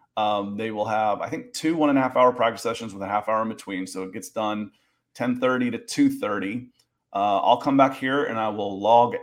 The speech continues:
every single video I shot, which takes me about an hour or two. Um, and then I'll probably pick at least one person, no pun intended, but probably Kenny Pickett, I think, will be the one that people wanna see the most. And I'll make a highlight film of him.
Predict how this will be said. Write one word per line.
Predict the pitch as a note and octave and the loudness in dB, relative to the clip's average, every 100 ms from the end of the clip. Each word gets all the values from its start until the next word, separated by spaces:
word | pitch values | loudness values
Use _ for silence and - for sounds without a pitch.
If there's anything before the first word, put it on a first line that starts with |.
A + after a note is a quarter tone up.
| - | -10
every | - A#2+ B2 C#3+ D3 | -6 -4 0 2 0
single | D3 C#3+ C3+ | 0 -2 0
video | C3+ C3 C3 | 0 2 4
I | C3+ | 2
shot, | - - A#2 D3+ - | 2 2 2 2 -4
which | - G#2+ - | -14 -14 -10
takes | G#2+ - | -10 -8
me | A2 | -6
about | G#2+ A2 | 0 0
an | A#2 | 0
hour | A2+ A2 A#2 | 0 0 0
or | A#2+ | -4
two. | - F#2+ G#2 C#3 - _ _ _ _ - | -8 -6 -6 -8 -12 _ _ _ _ -4
Um, | G#2+ G#2 G2+ | -2 -2 -4
and | F#2+ | -6
then | G#2+ G#2 | -6 -6
I'll | F#2 G2+ | -6 -6
probably | - A#2+ A#2+ A#2+ A#2 | 0 2 2 0 -6
pick | - A#2+ G#2+ | -6 -8 -8
at | |
least | A#2+ A#2 | -10 -6
one | A2+ A2+ | -4 -4
person, | G#2+ A2 - G#2 A2 G#2+ _ - | -2 -6 -6 -10 -10 -12 _ -14
no | G#2+ | -12
pun | A2 A2+ | -6 -6
intended, | A2+ G#2 G2+ | -4 -8 -8
but | G2+ | -10
probably | - G#2+ A2+ A2+ A#2+ | 2 4 4 0 -6
Kenny | - A2+ | -8 -10
Pickett, | - A2 - - - | -8 -10 -6 -8 -8
I | |
think, | G#2 G#2 | -12 -14
will | G#2 | -12
be | G#2 | -10
the | G2+ | -8
one | G2+ G2+ | -6 -8
that | - | -10
people | A2 G2 G#2 | -14 -8 -6
wanna | G#2 | -6
see | G2 G#2 | -6 -4
the | |
most. | G#2 G#2+ G2 - | 0 2 0 0
And | G2 | -2
I'll | |
make | G#2 G#2 | -2 -2
a | G2 | 4
highlight | A#2+ D#3 C#3 | 8 8 6
film | B2+ A#2+ | 2 0
of | G#2+ | 0
him. | G#2+ G2+ G#2+ | -2 -4 -6